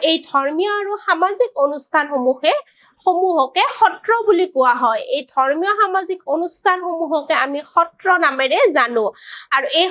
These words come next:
সত্ৰসমূহ তেওঁলোকে বিভিন্ন অঞ্চলত, অসমৰ বিভিন্ন অঞ্চলত প্ৰতিষ্ঠা কৰি গৈছে। পৰৱৰ্তী প্ৰশ্ন, সংহতি কি? উত্তৰটো হৈছে,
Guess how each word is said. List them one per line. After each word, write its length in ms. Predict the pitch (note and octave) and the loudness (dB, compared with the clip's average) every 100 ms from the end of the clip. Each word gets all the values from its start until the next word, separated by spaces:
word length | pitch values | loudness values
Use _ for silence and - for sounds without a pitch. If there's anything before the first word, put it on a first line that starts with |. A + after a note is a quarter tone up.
| F#4 | 0
সত্ৰসমূহ 720 | F4+ - G#4 G4+ G#4 G4+ C5 D5 E4+ | -2 0 2 2 0 2 0 0 2
তেওঁলোকে 420 | E4 E4 E4 E4+ B3 | 2 2 0 -2 -2
বিভিন্ন 400 | C4+ D4 E4+ F#4 G4+ G4+ - | -6 -2 0 2 2 0 -2
অঞ্চলত, 500 | D4 D4+ F4 D4+ B3+ B3+ B3 | -4 -2 0 2 0 0 -4
অসমৰ 300 | D#4 C#4 D#4 B3 | -4 -4 -4 -4
বিভিন্ন 280 | B3 E4+ F#4 F4 D4+ | -2 2 2 2 -2
অঞ্চলত 380 | D4 D#4+ C5 C5 | 0 0 0 -4
প্ৰতিষ্ঠা 480 | F4+ E4+ F4 E4 E4+ D#4+ | -6 -2 -4 -2 -2 2
কৰি 160 | D#4+ E4+ B4 | 2 2 2
গৈছে। 400 | C4 C4 B3+ B3 - - - - - - | 2 0 0 -2 -2 -4 -20 -20 -10 0
পৰৱৰ্তী 460 | F#4 G#4+ G#4+ A#4 C#5 G#4 | 2 2 0 2 2 2
প্ৰশ্ন, 320 | C#4+ - D#4+ F4 E4+ - | -2 -2 0 0 0 -4
সংহতি 760 | G#4 F#4+ F4 D#4 C#4+ C#4+ F#4 B4+ C5+ _ _ _ _ - | -2 -2 -4 -2 -2 0 2 2 2 _ _ _ _ -2
কি? 160 | D4+ A#3 F#3+ _ _ _ _ _ _ D#4+ | -2 -2 -6 _ _ _ _ _ _ -2
উত্তৰটো 440 | E4+ - A4 A#4 B4+ D#4+ | -2 0 -2 2 2 4
হৈছে, 400 | C4+ B3+ D#4 | 2 0 -2